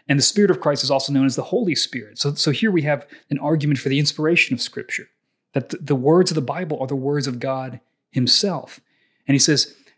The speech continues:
"Just as the Holy Spirit, or the Spirit of Christ, spoke through the prophets of old, so now the Spirit, that same Spirit, speaks through these new prophets, the apostles, with the good news, the gospel, the fulfillment of all those things from before." And I love how he says,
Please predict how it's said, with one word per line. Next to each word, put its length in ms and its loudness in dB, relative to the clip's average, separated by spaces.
"Just 280 2
as 80 -4
the 60 -2
Holy 220 0
Spirit, 440 0
or 80 -6
the 60 -10
Spirit 280 0
of 100 -4
Christ, 320 0
spoke 300 -2
through 80 -8
the 60 -6
prophets 420 -2
of 100 -4
old, 420 -4
so 360 4
now 300 2
the 120 -2
Spirit, 460 -2
that 140 -2
same 320 2
Spirit, 360 -2
speaks 460 0
through 420 -2
these 200 0
new 200 4
prophets, 520 -2
the 120 0
apostles, 680 -4
with 360 -2
the 100 0
good 220 0
news, 500 -4
the 100 -2
gospel, 600 -2
the 80 -2
fulfillment 680 0
of 120 -6
all 180 0
those 260 -2
things 240 -2
from 180 -8
before." 540 -6
And 120 4
I 20 6
love 180 2
how 120 0
he 40 2
says, 400 0